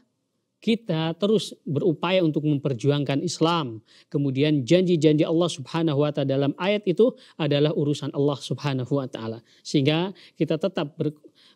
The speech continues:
memperjuangkan Islam, menyampaikan kebenaran, kemudian juga menyampaikan, eh, apa namanya, yang hak, kemudian, eh, membantah, eh,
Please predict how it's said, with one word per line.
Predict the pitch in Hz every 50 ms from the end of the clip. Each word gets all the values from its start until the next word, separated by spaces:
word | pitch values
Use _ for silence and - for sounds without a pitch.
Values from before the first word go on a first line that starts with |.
| _ 147
memperjuangkan | 131 135 139 127 151 139 123 117 135 156 165 160 156 151 151 170
Islam, | 151 - - 151 143 143
menyampaikan | 135 135 135 131 127 131 185 185 180 170 151 151 147
kebenaran, | 156 143 139 147 160 170 180 175 170 156 147 131 131 123
kemudian | - - 139 135 131 131 127 135 147 156
juga | 151 143 135 143 156 175 175 - - - _
menyampaikan, | - 143 139 135 131 127 123 131 202 208 214 - 208 202 214 208 - _ _ _ - _ _
eh, | 160 143 139 135 135 135 135 135 139 135 135 135 131 131 131 127 123 - - _ _ _
apa | 151 127 - 165 175
namanya, | 180 175 170 170 175 175 185 185
yang | 165 151 143 139 127
hak, | - - - 135 135 - _ _
kemudian, | _ 156 151 156 151 143 151 156 170 170 175 190 185 - _ _ _ _ - _
eh, | _ 160 135 127 127 127 127 127 127 127 123 127
membantah, | 127 131 131 131 143 156 175 190 175 - 202 185 - - - -
eh, | 156 139 135 135 135 135